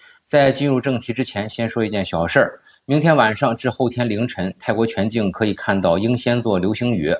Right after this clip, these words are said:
最佳观测时间在十三日的凌晨，最大流量为每小时一百克。好，我们接下来进入正题，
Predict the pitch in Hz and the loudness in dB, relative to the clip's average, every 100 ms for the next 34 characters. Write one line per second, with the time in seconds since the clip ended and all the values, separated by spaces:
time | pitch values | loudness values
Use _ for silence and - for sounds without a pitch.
0 | - - 170 160 156 165 160 131 - 131 | -4 2 4 4 2 2 0 -2 -2 0
1 | 143 143 - 123 110 - 131 127 120 95 | 2 2 4 4 4 0 0 0 0 -2
2 | 95 120 - 87 95 - 117 101 95 107 | -2 -4 -4 -8 -6 -4 0 2 2 2
3 | 110 90 98 98 101 98 85 73 - 95 | 0 0 -2 0 -2 -2 -2 -2 -4 -2
4 | 117 - 73 - 127 - _ - - 156 | 0 0 0 0 0 0 _ -4 4 6
5 | 139 135 151 123 123 135 127 123 143 90 | 4 2 2 2 2 0 -2 0 -2 -4
6 | 98 | -4